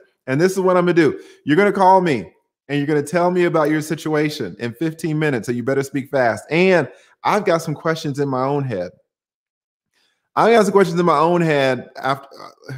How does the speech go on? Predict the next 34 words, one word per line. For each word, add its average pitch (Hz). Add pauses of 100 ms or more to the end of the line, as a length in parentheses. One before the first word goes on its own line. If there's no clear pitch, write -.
(260)
if 127
you 160
don't 147
know 143
me, 110 (200)
mucho 127
gusto. 101
I 131
am 131
the 117
lead 139
attorney, 127 (380)
twenty-year, 180 (540)
uh, 117
divorce 123
attorney. 98 (200)
So 117
I 123
know 131
a 107
little 143
bit 143
about 110
marriages 113
and 101
divorces, 104
a 95
little 120
bit 123
about 107
relationships. 107 (240)
I've 151
heard 135
everything. 101